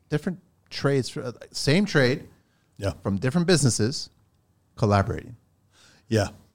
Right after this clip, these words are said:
Speaker 1: They,
Speaker 2: Yeah.
Speaker 1: they get along really well. First of all, everyone's speaking the same language.
Speaker 2: Yeah.
Speaker 1: And, and they all wanna learn from each other, and they all wanna do better to kinda represent the industry.
Speaker 2: Oh,
Speaker 1: I
Speaker 2: uh,
Speaker 1: see
Speaker 2: yeah.
Speaker 1: that a lot in plumbing.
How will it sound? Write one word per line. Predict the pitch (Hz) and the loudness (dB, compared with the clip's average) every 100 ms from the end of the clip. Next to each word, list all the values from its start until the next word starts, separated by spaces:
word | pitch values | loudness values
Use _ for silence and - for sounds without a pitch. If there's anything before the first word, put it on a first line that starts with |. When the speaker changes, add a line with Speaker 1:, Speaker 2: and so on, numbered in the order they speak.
| _ _ _ | _ _ _
Speaker 1:
They, | 113 117 | 2 2
Speaker 2:
Yeah. | 110 | 6
Speaker 1:
they | 98 | 6
get | 113 127 | 6 8
along | 131 135 127 117 | 8 8 8 6
really | 117 120 113 | 6 6 6
well. | 101 82 110 | 4 2 -2
First | - 151 143 | 2 2 4
of | |
all, | 107 | 2
everyone's | 123 139 131 | 2 2 2
speaking | - 135 117 101 | 2 -2 -4 -4
the | |
same | 92 101 82 | -4 -4 -4
language. | 82 - - - _ _ _ _ _ _ - | -6 -10 -16 -20 _ _ _ _ _ _ -6
Speaker 2:
Yeah. | - | 0
Speaker 1:
And, | 92 95 | 0 -2
and | 101 101 95 | -4 -2 0
they | |
all | 104 123 135 | 4 6 8
wanna | 123 120 101 | 6 4 4
learn | 101 123 | 4 4
from | 123 120 | 2 0
each | 113 123 | 0 0
other, | 117 | 0
and | 110 | 2
they | 98 | 2
all | 101 104 | 2 2
wanna | 104 101 87 - | 0 -2 -4 -10
do | - 98 | -10 -8
better | 87 101 98 95 90 101 _ _ | -8 -8 -4 -2 -4 -6 _ _
to | - | -12
kinda | 107 92 | -6 -4
represent | 87 87 87 87 85 | -4 -6 -8 -10 -10
the | 90 | -10
industry. | 87 87 - - - _ _ _ _ - | -12 -12 -14 -18 -20 _ _ _ _ -2
Speaker 2:
Oh, | 104 98 82 | 2 2 2
Speaker 1:
I | - | 0
Speaker 2:
uh, | 113 | 0
Speaker 1:
see | - 147 135 | 2 0 4
Speaker 2:
yeah. | |
Speaker 1:
that | 127 117 | 4 4
a | 101 | 2
lot | 92 107 110 | 0 0 0
in | 87 | -4
plumbing. | 87 95 85 | -6 -6 -6